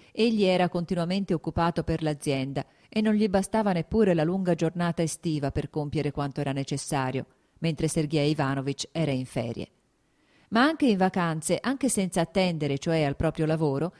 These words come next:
egli era così abituato all'attività intellettuale che amava esporre in bella e precisa forma le idee che gli venivano in mente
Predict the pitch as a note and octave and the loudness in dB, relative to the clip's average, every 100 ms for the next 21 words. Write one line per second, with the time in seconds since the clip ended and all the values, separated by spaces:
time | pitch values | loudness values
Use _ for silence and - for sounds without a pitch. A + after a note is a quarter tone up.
0 | _ - A#3+ G3 F3 F#3 F#3 G#3 B3+ A#3+ | _ -2 2 4 2 2 2 0 0 0
1 | G3+ G3 E3 C#3 D3 C#3+ C#3+ D3+ D#3+ D#3+ | 0 2 0 -2 -2 -2 -2 -4 -2 -2
2 | C#3+ D3+ D#3+ E3+ G3+ A3 B3 F3+ _ _ | -2 -2 -2 -2 0 2 0 -4 _ _
3 | - A#3 A3 G#3+ A#3 - E3+ D3+ D#3+ E3+ | 0 4 4 4 0 2 2 4 2 0
4 | F3+ G3 D3 C#3 C#3 D#3+ - G#3+ A3+ - | 2 2 2 -2 -2 -4 -2 -2 -2 0
5 | C#4 B3+ G3+ - A3 A3+ F#3+ E3+ G3 G3+ | 0 2 0 0 2 2 2 2 2 0
6 | E3 E3 D#3+ E3+ D3+ D3+ D3+ C#3 C3+ C3+ | -2 0 -2 -2 -2 -4 -4 -4 -4 -6
7 | C#3+ | -8